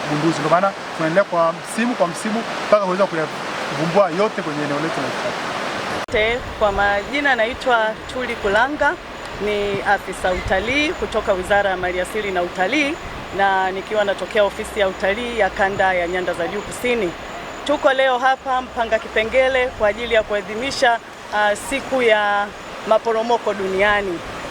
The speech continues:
Speaker 2: Sisi kama wizara tumekuja hapa kwa ajili ya kuendelea kuhakikisha tunakuza sekta ya utalii nchini, eh, kwa kuibua vivutio mbalimbali vya utalii.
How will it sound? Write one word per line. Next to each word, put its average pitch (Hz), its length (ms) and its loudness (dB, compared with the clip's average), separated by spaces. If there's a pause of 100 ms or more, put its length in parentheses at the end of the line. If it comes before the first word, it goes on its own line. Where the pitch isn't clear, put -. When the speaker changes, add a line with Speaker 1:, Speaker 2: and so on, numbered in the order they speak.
(160)
Speaker 2:
Sisi 302 280 2
kama 285 300 2
wizara 277 640 2
tumekuja 240 580 0
hapa 285 380 2 (400)
kwa 233 180 6
ajili 262 420 -2
ya 233 120 4
kuendelea 247 720 2 (100)
kuhakikisha 254 720 2
tunakuza 233 560 -4
sekta 226 320 2
ya 208 60 4
utalii 208 400 -2
nchini, 311 540 2 (360)
eh, 220 300 6
kwa 220 120 6
kuibua 262 580 2
vivutio 240 580 0
mbalimbali 220 560 2
vya 196 180 -4
utalii. 190 480 -2